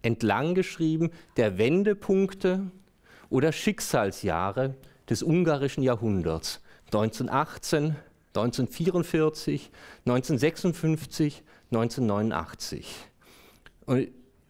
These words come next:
so aus meiner eigenen Kindheitserinnerung kann ich auch noch sagen, wie Alois Mock, der damalige österreichische Außenminister, ich bin halt Österreicher, ja, aber den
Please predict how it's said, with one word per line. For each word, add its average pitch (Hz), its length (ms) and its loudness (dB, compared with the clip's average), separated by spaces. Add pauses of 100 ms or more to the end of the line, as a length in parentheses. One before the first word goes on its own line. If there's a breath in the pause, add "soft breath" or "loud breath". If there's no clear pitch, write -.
(380)
so - 260 2
aus 131 200 2
meiner 127 220 2
eigenen 175 320 2
Kindheitserinnerung 113 960 2
kann 139 200 -2
ich - 300 -2
auch 131 280 0
noch 135 400 -2 (440 loud breath)
sagen, 143 360 0 (680 soft breath)
wie 147 200 2
Alois 165 440 2
Mock, 147 380 2 (880 loud breath)
der 127 180 4
damalige 175 640 2
österreichische 165 540 2
Außenminister, 98 840 0 (640 loud breath)
ich 107 140 -2
bin 135 160 2
halt 110 200 0
Österreicher, 76 640 -6
ja, 139 220 2 (320 loud breath)
aber 139 340 0 (240)
den 165 360 4